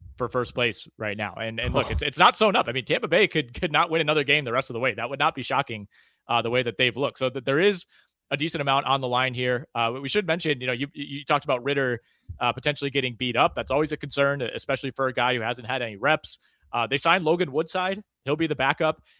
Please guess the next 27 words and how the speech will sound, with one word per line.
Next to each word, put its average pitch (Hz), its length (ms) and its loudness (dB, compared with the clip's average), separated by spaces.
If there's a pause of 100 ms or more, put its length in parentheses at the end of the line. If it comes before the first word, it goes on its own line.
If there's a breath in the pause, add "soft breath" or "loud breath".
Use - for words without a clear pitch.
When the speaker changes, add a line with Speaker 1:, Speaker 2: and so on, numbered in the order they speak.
Speaker 1:
Had 202 200 6
they 240 80 6
not 190 220 4
done 170 160 2
that, 208 280 0
uh, 131 240 2
it, 143 180 -2
it 143 100 0
may 180 80 4
have 190 100 2
been 170 140 0
Felipe 160 280 -4 (120)
Franks, 127 400 -6 (400)
uh, 113 180 0
taking 131 300 -2
snaps, 117 520 -4
<laughs> - 40 -12
uh, 147 320 2
for 147 180 0
the 139 140 -2
Atlanta 131 300 0
Falcons 123 380 -2
in 123 100 -2
an 110 40 -10
emergency 117 460 -8
Speaker 2:
Do, 110 40 -8
Speaker 1:
situation. 104 540 -6